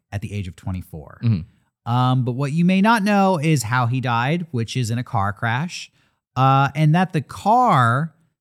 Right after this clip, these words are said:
Speaker 1: that he crashed in was a highly rare and, and, uh, customized car, which became, like, a sought after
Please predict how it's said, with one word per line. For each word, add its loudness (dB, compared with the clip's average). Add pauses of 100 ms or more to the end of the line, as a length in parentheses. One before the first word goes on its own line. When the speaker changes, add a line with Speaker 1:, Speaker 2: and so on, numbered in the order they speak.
(160)
Speaker 1:
that 0
he -4
crashed -4
in -4
was -2
a -2
highly -4
rare -4 (600)
and, -2
and, -4
uh, -6
customized 0
car, -6 (640)
which -6
became, -2
like, -6 (960)
a -2
sought -4
after -6